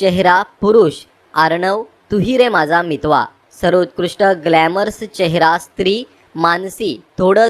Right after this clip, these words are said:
तुझं आणि थोडं माझं. स्टार प्रभा विशेष सन्मान उदे ग आंबे ही मालिका. सर्वोत्कृष्ट कथाबाह्य कार्यक्रम आता होऊ दे धिंगाणा. सर्वोत्कृष्ट निवेदक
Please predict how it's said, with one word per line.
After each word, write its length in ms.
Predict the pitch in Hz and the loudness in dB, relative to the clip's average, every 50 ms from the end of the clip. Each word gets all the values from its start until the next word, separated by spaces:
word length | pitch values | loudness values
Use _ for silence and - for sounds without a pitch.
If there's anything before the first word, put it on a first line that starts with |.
| 220 - | 0 -4
तुझं 240 | 208 180 160 202 208 | -6 -4 0 0 2
आणि 260 | 190 175 175 190 202 - | 2 0 0 -4 -6 -4
थोडं 300 | 190 170 156 156 160 170 | -2 -2 0 2 2 0
माझं. 420 | 165 160 143 123 123 120 143 135 110 - _ _ _ - - _ _ _ - - | 0 0 0 -2 0 0 -2 -2 -2 -4 _ _ _ -20 -20 _ _ _ -20 -20
स्टार 440 | - - 254 220 214 214 220 233 254 | -6 -2 0 2 2 2 0 0 -2
प्रभा 400 | 254 240 220 202 185 208 208 208 | -2 -2 -2 -2 0 2 0 0
विशेष 380 | 202 190 170 - - 185 190 185 | 0 -4 -8 -6 -4 -6 -6 -6
सन्मान 560 | - - 180 160 156 151 160 160 165 175 190 208 - _ _ - | -6 -6 -6 -6 -4 -2 -2 -2 -2 -2 -6 -12 -18 _ _ -6
उदे 300 | 170 170 170 214 220 220 | -6 0 2 2 2 2
ग 80 | 196 208 | 2 2
आंबे 600 | 226 226 - - 165 160 156 156 160 165 196 185 - _ - - - | 0 0 0 -2 -6 -6 -2 0 0 0 0 -2 -6 _ -18 -8 -6
ही 80 | 165 | -2
मालिका. 440 | 170 165 143 135 131 - - 123 113 - - _ _ _ _ _ _ _ _ - - | -2 -2 -2 -2 -4 -2 -2 -2 -2 -4 -8 _ _ _ _ _ _ _ _ -2 0
सर्वोत्कृष्ट 600 | 185 180 180 180 175 - - 180 175 - - 196 190 190 - - | 4 4 4 4 2 0 -4 -6 -6 -2 0 0 0 0 0 -2
कथाबाह्य 640 | 170 165 - 202 214 202 190 202 220 208 214 214 214 208 | -2 0 2 0 0 0 -2 -4 -4 -2 -2 -2 0 0
कार्यक्रम 580 | 185 151 143 160 160 - 180 175 175 185 208 254 - _ _ - | -2 0 0 -2 -4 -4 -2 -2 -2 -2 -4 -10 -18 _ _ -2
आता 360 | 156 160 - 196 190 196 196 | -2 -2 0 0 0 0 0
होऊ 260 | 151 180 180 190 220 | -4 -6 -4 -2 -2
दे 200 | 233 208 226 233 | 0 0 0 0
धिंगाणा. 600 | 220 180 143 175 180 156 156 170 175 165 160 135 110 - - _ _ _ _ _ - | 0 -4 -6 -8 -6 -4 -2 0 0 0 0 -2 -4 -6 -12 _ _ _ _ _ -2
सर्वोत्कृष्ट 640 | 214 220 233 240 226 226 - 220 220 214 - - 226 | 0 2 4 4 2 2 0 -2 -2 -2 -2 -2 0
निवेदक 640 | 220 214 202 175 160 156 156 165 165 170 175 190 | 0 0 0 0 0 2 2 2 2 2 2 0